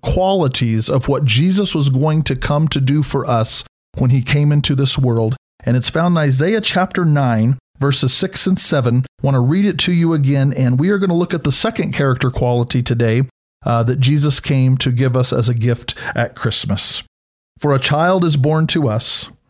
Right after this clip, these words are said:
a son is given to us. The government will rest on his shoulders, and he will be called Wonderful Counselor, Mighty God, Everlasting Father, Prince of Peace. His government and its peace will never end.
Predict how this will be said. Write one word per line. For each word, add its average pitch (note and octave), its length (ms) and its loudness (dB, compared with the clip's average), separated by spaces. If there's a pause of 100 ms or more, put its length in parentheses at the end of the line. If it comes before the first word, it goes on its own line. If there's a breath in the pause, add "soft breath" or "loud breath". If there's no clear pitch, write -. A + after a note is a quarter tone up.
(340)
a C3 80 0
son D3+ 260 0
is C3+ 140 -2
given A#2 240 0
to G2+ 180 -2
us. - 380 -4 (580 soft breath)
The C#3 80 -2
government D#3 420 0
will C#3 120 2
rest C#3 340 0
on E3+ 120 2
his D#3 120 2
shoulders, C#3+ 640 0 (320 loud breath)
and B2 140 0
he D3+ 80 2
will D3 100 2
be C#3 140 0
called B2+ 400 0
Wonderful E3 420 0
Counselor, A2 600 -2 (400 soft breath)
Mighty D#3 360 2
God, A2 520 0 (400 soft breath)
Everlasting C#3+ 640 2
Father, A2+ 520 0 (280 loud breath)
Prince C3+ 280 0
of A2+ 140 -4
Peace. - 480 -2 (480)
His C3 180 0
government E3 400 0
and C#3+ 120 0
its B2+ 160 -2
peace D#3 320 0
will C#3 80 2
never C3 280 2
end. A2 380 0